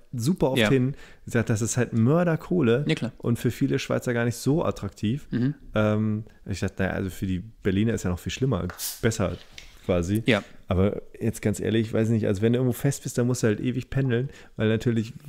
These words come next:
Speaker 1: wenn du dann sagst, „Ich bin so oft hier und hol mir ein
Speaker 2: Mhm.
Speaker 1: kleines Zimmer“, dann war's das schon wieder.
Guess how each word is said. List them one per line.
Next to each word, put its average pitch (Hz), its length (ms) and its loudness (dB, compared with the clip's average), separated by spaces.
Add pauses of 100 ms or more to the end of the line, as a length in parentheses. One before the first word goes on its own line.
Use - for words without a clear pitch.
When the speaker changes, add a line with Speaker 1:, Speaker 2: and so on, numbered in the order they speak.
(140)
Speaker 1:
wenn 117 180 2
du 117 60 2
dann 113 160 4
sagst, 113 240 0
„Ich - 60 -20
bin 104 120 0
so 127 140 2
oft 127 180 0
hier 120 280 2
und 110 180 2
hol 120 80 4
mir 117 80 4
ein 127 60 6
Speaker 2:
Mhm. 131 40 2
Speaker 1:
kleines 107 280 2
Zimmer“, 147 220 2
dann 139 160 2
war's 143 180 4
das 113 140 2
schon 101 160 -2
wieder. 92 180 -2